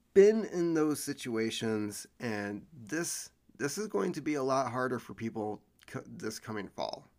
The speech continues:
It's going to be a lot worse. Um, I don't know if it's going to be like what happened to Ukraine back in the thirties. Like, we talk about the Great Depression here. Um,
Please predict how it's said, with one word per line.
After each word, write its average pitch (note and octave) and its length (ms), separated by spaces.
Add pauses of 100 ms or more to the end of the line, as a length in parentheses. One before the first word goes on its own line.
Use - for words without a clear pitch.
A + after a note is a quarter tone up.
(260)
It's - 100
going A2+ 320
to G#2 100
be A2 260
a - 80
lot G#2+ 440
worse. F#2 440 (640)
Um, G2+ 640 (1120)
I A#3 120
don't C#4 200
know D#3+ 200
if D3+ 140
it's C3 140
going C3+ 280
to C3+ 40
be B2+ 260
like G#2 240
what G#2+ 140
happened A2+ 420
to A2 100
Ukraine A2 500
back G2+ 260
in G2+ 80
the - 80
thirties. C#3 760 (520)
Like, - 140
we F#3+ 120
talk G#3 280
about G#3 180
the E3+ 60
Great D3+ 220
Depression - 500
here. A2+ 360 (880)
Um, G2+ 600